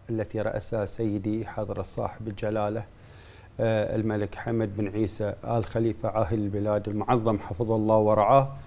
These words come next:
وبحضور سيدي صاحب السمو الملكي الأمير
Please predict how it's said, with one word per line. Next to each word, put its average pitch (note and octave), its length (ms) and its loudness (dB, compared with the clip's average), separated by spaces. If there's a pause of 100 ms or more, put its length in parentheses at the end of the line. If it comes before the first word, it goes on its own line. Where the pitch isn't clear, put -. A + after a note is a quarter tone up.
(420)
وبحضور B2 520 6
سيدي G#2+ 440 4
صاحب G#2+ 380 0
السمو A2 400 -2
الملكي G#2+ 640 0 (120)
الأمير A2 480 2